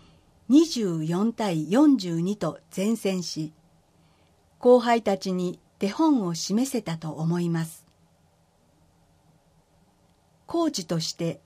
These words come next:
第三回ワールドカップにも参加しましたが、こちらは大敗でした。当時、日本はアマチュア規定が厳しく、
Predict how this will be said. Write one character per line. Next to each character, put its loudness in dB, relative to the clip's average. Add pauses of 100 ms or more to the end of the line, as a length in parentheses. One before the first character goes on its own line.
(120)
第 0
三 -2
回 -6
ワ 0
ー 0
ル -2
ド 0
カ -4
ッ -4
プ -4
に 0
も 0
参 -4
加 -4
し -4
ま -2
し -10
た 0
が、 -8 (580)
こ 0
ち -2
ら 2
は 0
大 -2
敗 -2
で 0
し -8
た。 -14 (1700)
当 6
時、 -6 (180)
日 0 (100)
本 2
は -2 (380)
ア 0
マ 2
チ -4
ュ 6
ア 6
規 -10
定 -2
が -4
厳 -6
し -8
く、 -10